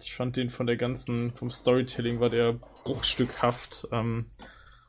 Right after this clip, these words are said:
da sind viele Charaktere drin, die mir überhaupt nicht nahegebracht worden sind. Ähm, meine Meinung von dem Film ist nicht besonders gut. Also da hätte ich mir tatsächlich was völlig anderes, äh,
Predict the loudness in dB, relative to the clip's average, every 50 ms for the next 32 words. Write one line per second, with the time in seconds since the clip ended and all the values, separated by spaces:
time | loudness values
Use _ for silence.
0 | -20 -20 -20 -20 _ -6 -2 -2 0 2 0 0 0 -2 -4 -2 0 0 0 0
1 | 0 0 0 0 -2 -4 -2 0 2 2 2 2 2 2 2 2 2 2 2 4
2 | 6 8 8 8 6 4 0 -8 _ _ _ -20 _ _ _ _ _ _ _ _
3 | -20 -20 -20 -20 _ -18 -16 -8 0 6 12 12 12 12 12 12 12 12 6 8
4 | 10 12 12 12 12 10 8 6 6 4 4 6 6 8 8 6 6 6 6 6
5 | 6 6 4 4 6 8 8 8 6 4 0 -2 -4 -10 _ -16 -14 -8 0 4
6 | 6 6 8 8 8 6 6 4 2 0 0 2 0 0 2 4 4 2 2 0
7 | 0 0 2 4 6 4 4 2 0 -2 -2 -2 -2 -4 -8 -4 -2 -2 0 0
8 | 0 2 4 4 6 6 6 4 4 0 -2 0 2 4 4 4 4 2 2 2
9 | 2 0 0 0 -2 -2 0 0 0 0 2 0 0 0 0 2 2 2 2 0
10 | 0 -2 -2 0 2 2 2 0